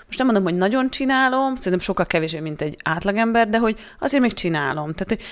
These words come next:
ki tud, ma reggel is, mikor itt készültünk, meséltem nektek, hogy mi történt az edzőteremben.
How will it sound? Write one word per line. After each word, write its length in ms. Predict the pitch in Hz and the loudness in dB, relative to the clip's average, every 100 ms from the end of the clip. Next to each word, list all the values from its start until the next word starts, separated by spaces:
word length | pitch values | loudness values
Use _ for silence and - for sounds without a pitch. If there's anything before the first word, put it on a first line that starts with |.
| - | -14
ki 120 | - 233 | -2 -2
tud, 160 | 202 190 | 0 2
ma 160 | 190 | 4
reggel 280 | 185 170 160 | 4 2 0
is, 220 | 165 - | -2 -4
mikor 280 | - 165 160 | -4 -4 -2
itt 100 | 160 | -2
készültünk, 560 | - 165 - 156 160 160 | 0 0 0 0 0 -2
meséltem 400 | - 147 147 143 | 0 -2 -2 -4
nektek, 240 | 151 - | -4 -4
hogy 80 | 165 | -2
mi 100 | 175 | 0
történt 320 | 165 170 170 | 0 0 0
az 80 | 160 | 2
edzőteremben. 540 | 202 208 226 190 202 | 2 2 0 4 2